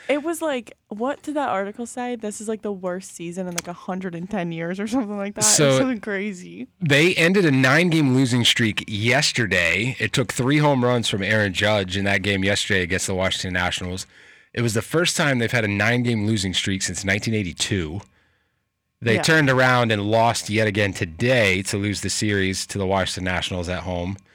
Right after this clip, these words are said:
Speaker 1: Yeah.
Speaker 2: Losing six to five this afternoon. And like we mentioned, we'll be taking on the Tampa Bay Rays in a three-game set this weekend.
Speaker 1: God, they're gonna lose. <laughs>
Speaker 2: Yeah, they are.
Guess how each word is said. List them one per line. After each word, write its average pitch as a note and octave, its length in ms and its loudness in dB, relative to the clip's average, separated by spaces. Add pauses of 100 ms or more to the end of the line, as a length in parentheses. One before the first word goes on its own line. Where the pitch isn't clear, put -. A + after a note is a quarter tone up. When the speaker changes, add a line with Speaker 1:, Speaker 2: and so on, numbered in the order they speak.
Speaker 1:
Yeah. F3 300 -8 (140)
Speaker 2:
Losing G2+ 240 0
six - 280 0
to G#2+ 80 -2
five B2 400 2
this F#2+ 160 0
afternoon. G2 640 0
And F#2 220 -2 (100)
like G2+ 200 -2
we G2+ 80 -2
mentioned, G2 420 0
we'll G#2 100 0
be G2 120 -2
taking A2 340 -2
on G#2 220 0
the F#2 120 -2
Tampa F#2+ 320 -2
Bay F2+ 140 0
Rays F#2 440 0
in F2 80 -6
a E2+ 60 -6
three-game F2 360 -4
set - 260 -4
this F2+ 180 -6
weekend. F2 480 -6 (120)
Speaker 1:
God, F3 240 -8
they're E3+ 100 -8
gonna D#3+ 280 -8
lose. - 600 -10
<laughs> A3+ 100 -6
Speaker 2:
Yeah, G2 140 2
they E2 100 0
are. D#2+ 160 -2